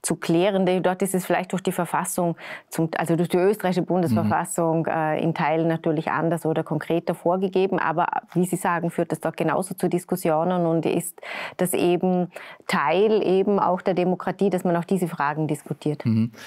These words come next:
Speaker 2: Ja, im Hinblick auf die Regionen hat uns in Bregenz eben Frau Margarete, äh, folgende Frage gestellt.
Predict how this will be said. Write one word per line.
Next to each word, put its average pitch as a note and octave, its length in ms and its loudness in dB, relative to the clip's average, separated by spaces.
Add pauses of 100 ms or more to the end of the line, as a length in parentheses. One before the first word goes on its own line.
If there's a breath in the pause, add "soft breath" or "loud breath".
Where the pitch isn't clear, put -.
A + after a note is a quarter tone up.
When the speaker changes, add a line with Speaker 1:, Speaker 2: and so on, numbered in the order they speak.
(220 loud breath)
Speaker 2:
Ja, B2 100 0
im B2+ 80 0
Hinblick D3 440 2
auf B2+ 140 0
die C3 140 2
Regionen A#2+ 760 0 (300 loud breath)
hat - 560 -4
uns A#2+ 520 0 (120)
in B2+ 340 0
Bregenz B2+ 540 0
eben B2+ 520 0
Frau A2+ 200 0
Margarete, A#2 960 0 (420 loud breath)
äh, A#2 180 0
folgende C3+ 600 2
Frage F#2+ 560 -2 (120)
gestellt. F#2+ 720 -6